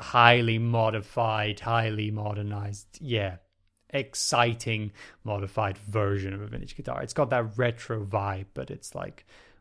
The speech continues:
modified retro, highly modified retro, souped up retro, um, which is cool. So yeah, it's got that modded hot rod thing going on, but not in a purely vintage way, which is very, very cool. Then the Mojo Grande is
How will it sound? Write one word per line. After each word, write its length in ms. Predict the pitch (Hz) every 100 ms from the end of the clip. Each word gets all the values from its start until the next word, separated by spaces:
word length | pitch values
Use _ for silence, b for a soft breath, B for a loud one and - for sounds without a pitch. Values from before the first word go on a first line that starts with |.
| b
modified 720 | 113 107 101 95 107 98 92 107
retro, 480 | 95 - - 101
highly 480 | 120 - 131 123 113
modified 640 | 110 107 104 101 110 101 98
retro, 320 | 98 - 120
souped 540 | - - 135 117 -
up 260 | 117 101 - - B B B -
retro, 600 | 110 98 - 73 73 -
um, 460 | 123 104 98 98 107 165
which 240 | 117 -
is 120 | 104
cool. 380 | - 113 104 95 _ -
So 280 | - 123 117
yeah, 200 | 139 131
it's 100 | -
got 140 | 143
that 140 | 127
modded 300 | 117 113 110
hot 220 | 101 110 -
rod 180 | 104 -
thing 180 | 107
going 260 | 101 101 101
on, 160 | 101 95 B B
but 120 | 113
not 240 | 113 117 113
in 100 | 107
a 40 |
purely 440 | - - 120 107 101
vintage 480 | 104 98 - 113
way, 220 | 127 - -
which 220 | - -
is 60 | 117
very, 240 | - -
very 220 | - - -
cool. 260 | 143 127 - B B B
Then 100 | 139
the 60 | 147
Mojo 340 | 175 165 147
Grande 300 | 139 135 135
is 640 | 127 135 123 120 120 113